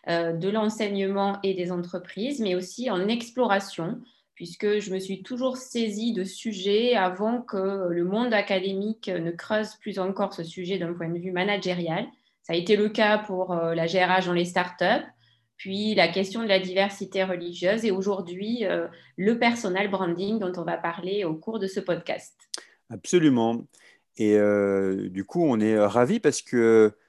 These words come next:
Speaker 2: tu vas sortir un livre au printemps deux mille vingt et un aux éditions Duno, un livre justement sur le personal branding qui s'appelle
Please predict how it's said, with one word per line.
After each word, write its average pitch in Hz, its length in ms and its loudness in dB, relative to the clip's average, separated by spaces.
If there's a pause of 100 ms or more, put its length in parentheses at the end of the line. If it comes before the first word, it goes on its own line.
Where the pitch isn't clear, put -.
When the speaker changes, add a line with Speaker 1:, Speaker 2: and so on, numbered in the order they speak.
(120)
Speaker 2:
tu - 160 -6
vas 180 300 4
sortir - 460 0
un 127 100 2
livre 127 360 0 (460)
au 110 80 -2
printemps 156 420 0
deux 127 120 2
mille 131 180 2
vingt 127 240 0
et 139 60 2
un 143 100 0
aux 113 100 0
éditions 143 480 -2
Duno, 131 540 2 (300)
un 98 80 0
livre 135 180 2
justement 120 340 -4
sur 107 140 -6
le 92 80 -4
personal 123 400 -2
branding 107 460 -2
qui - 180 -8
s'appelle 175 480 2